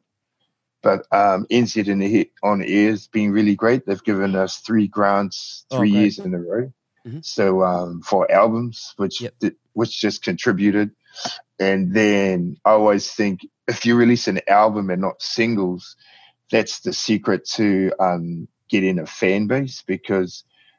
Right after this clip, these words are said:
Speaker 1: I think if you release, like, a real hot single here and there, you're gonna have not enough depth.
Speaker 2: Mm-hmm.
Speaker 1: So people, but I think if you release an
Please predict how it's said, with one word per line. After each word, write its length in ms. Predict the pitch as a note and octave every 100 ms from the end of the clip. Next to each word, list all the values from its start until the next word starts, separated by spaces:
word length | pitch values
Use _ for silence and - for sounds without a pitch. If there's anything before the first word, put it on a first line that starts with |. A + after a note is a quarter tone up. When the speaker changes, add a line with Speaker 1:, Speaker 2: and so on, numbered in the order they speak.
| -
Speaker 1:
I 60 | A2
think 240 | - F3+
if 140 | D#3 C#3
you 120 | B2
release, 320 | A#2+ A#2+ -
like, 180 | G2 G2+
a 100 | F2+ _ _ _
real 240 | G#2 B2 G#2+
hot 200 | A#2+ -
single 380 | - B2 G#2 G#2
here 240 | A#2 A2+
and 220 | G2+ F#2+
there, 340 | A2 A#2 A2 G#2 - - _ _
you're 120 | A2+
gonna 220 | A2 G#2 F#2+
have 260 | A2+ G#2+ G2+
not 180 | A2 G#2
enough 280 | G#2 F#2+ G#2 F#2+ -
depth. 440 | C3+ - - - _ _ _ _ _ A#2+
Speaker 2:
Mm-hmm. 60 |
Speaker 1:
So 200 | B2+ B2+
people, 460 | G2 A2+ - G#2 G2+ - _ _ -
but 260 | B2 - -
I 60 |
think 280 | - A#2 G#2+
if 140 | G#2
you 100 | G2+
release 340 | G2 G#2 A2 G#2+
an 200 | F2